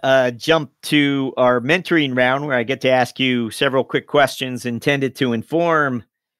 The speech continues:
and inspire future finance leaders. Um, we already asked you about this more or less, but I'm wondering if you could just look back to your first thirty days there at Blue Vine. Is there a piece of advice you would give yourself?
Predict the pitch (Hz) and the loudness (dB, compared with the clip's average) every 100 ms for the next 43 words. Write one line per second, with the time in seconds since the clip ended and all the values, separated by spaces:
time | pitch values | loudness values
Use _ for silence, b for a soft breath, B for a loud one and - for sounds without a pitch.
0 | _ _ - 117 120 - 139 139 139 123 | _ _ -12 -10 -10 -2 2 4 4 0
1 | - 170 165 143 123 - 131 123 120 117 | -2 -6 -2 0 0 0 0 2 0 -2
2 | 107 120 120 147 143 - _ B B B | -2 -2 0 0 -4 -12 _ B B B
3 | B B B B B B - 135 147 - | B B B B B B 0 2 2 -2
4 | 349 415 523 403 - _ _ - 175 202 | 0 2 4 2 0 _ _ -2 0 0
5 | - 185 160 143 135 131 139 135 151 143 | 0 2 4 4 2 2 0 0 2 2
6 | 135 135 139 - 226 220 233 226 202 190 | 4 4 2 0 -2 0 0 0 0 -2
7 | 185 170 165 - - 180 - 156 156 147 | -4 -4 -2 -2 0 -2 0 2 2 2
8 | - 147 127 160 151 - 151 147 135 123 | 0 0 0 -2 -2 -2 0 2 0 2
9 | 127 135 135 127 120 113 127 139 123 123 | 2 2 0 0 0 -2 -4 -2 0 0
10 | 131 127 185 139 - 190 180 185 147 113 | -2 -4 -2 -2 -2 -4 -4 -2 -2 2
11 | 127 131 135 - - _ _ _ _ _ | 2 2 0 -6 -20 _ _ _ _ _
12 | _ _ _ _ _ - 127 123 101 131 | _ _ _ _ _ -6 -4 -4 -2 -2
13 | 120 139 127 139 131 135 | 0 -2 0 2 2 0